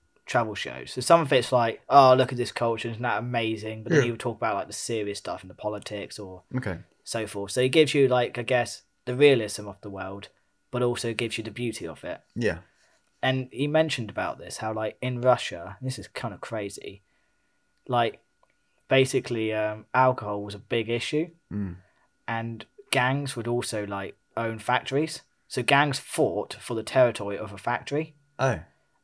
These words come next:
Speaker 1: And I think alcohol was, like, they were, like, mainly using it, like, and alcohol was just for free 'cause
Speaker 2: Yeah.
Speaker 1: it was so cheap.
Speaker 2: Yeah.
Speaker 1: So loads of people got drunk and stuff, and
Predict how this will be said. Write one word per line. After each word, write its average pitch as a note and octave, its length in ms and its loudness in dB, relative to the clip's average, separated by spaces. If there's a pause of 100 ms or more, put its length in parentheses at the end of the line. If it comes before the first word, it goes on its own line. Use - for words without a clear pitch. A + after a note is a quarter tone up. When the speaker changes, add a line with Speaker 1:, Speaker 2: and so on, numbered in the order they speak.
(120)
Speaker 1:
And A#2+ 240 2
I B2+ 40 -2
think C#3+ 220 -6
alcohol B2+ 540 4
was, A#2+ 160 -4
like, A#2 420 -4 (460)
they B2+ 140 0
were, A#2+ 60 -2
like, A#2 200 0
mainly A#2 340 -4
using A2+ 460 -6
it, - 140 -12
like, A2+ 120 -4
and A#2+ 60 -4
alcohol B2 360 2
was G#2+ 100 -8
just - 260 -8
for A#2+ 100 -12
free B2+ 440 -4 (320)
'cause - 100 -6
Speaker 2:
Yeah. A#2+ 60 2
Speaker 1:
it A#2+ 40 0
was A#2+ 120 -6
so A#2+ 180 0
cheap. C3 480 -2
Speaker 2:
Yeah. F#2+ 240 -10 (240)
Speaker 1:
So A#2+ 160 -4
loads C3 240 2
of - 60 -10
people B2 160 0
got A#2 180 -4
drunk A#2+ 380 -2
and G2+ 120 -10
stuff, G2 440 -8 (720)
and A#2 280 -6